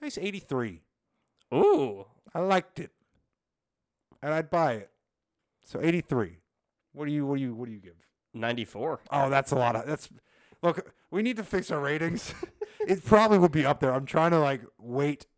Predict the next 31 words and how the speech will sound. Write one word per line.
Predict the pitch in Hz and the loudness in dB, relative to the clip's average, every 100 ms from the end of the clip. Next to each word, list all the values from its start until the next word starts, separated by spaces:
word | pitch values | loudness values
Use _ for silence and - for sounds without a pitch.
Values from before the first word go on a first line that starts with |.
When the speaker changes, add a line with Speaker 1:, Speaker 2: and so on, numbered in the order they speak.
| _ _ | _ _
Speaker 2:
<laughs> | - - - - 320 _ - - 240 | -14 -14 -18 -16 -16 _ -20 -12 -8
Speaker 1:
weight | 123 151 156 | -2 2 2
everything | 147 143 147 147 | 2 2 0 2
in | |
my | 143 139 | 2 2
mind, | 139 127 127 | 2 0 -2
and | 117 143 | -4 -6
I'm | 147 | -4
probably | 160 175 180 | -2 0 -2
doing | 147 | -2
it | 143 | -4
wrong. | 120 117 104 98 - _ _ _ - | -2 -2 -4 -8 -16 _ _ _ -8
Eighty-seven, | 220 185 - 110 113 117 107 104 _ _ 127 | -6 -4 -4 -4 -4 -8 -12 -18 _ _ -16
eighty-five. | 123 - 101 98 98 98 _ _ | -14 -8 -4 -4 -4 -10 _ _
It's | 180 - | -2 -2
a | - | -4
B, | 165 | -6
it's | 175 - | -8 -6
a | 127 107 _ | -6 -6 _
Speaker 2:
Yeah. | 120 101 - | -4 -2 0
Speaker 1:
upper | 165 160 139 | 4 4 2
B | 127 110 | 0 -2
in | 107 | -4
my | 104 101 | -6 -6
mind. | 92 85 85 _ _ _ _ _ - | -8 -14 -18 _ _ _ _ _ 0
Speaker 2:
We | 143 | 0
need | 240 | 2
to | 233 | 0
make | 160 156 156 | 0 -2 -6
an | - | -2
uneditable | 117 120 110 110 113 120 117 110 117 113 113 117 | -2 0 0 0 0 -2 -2 -4 0 0 0 -4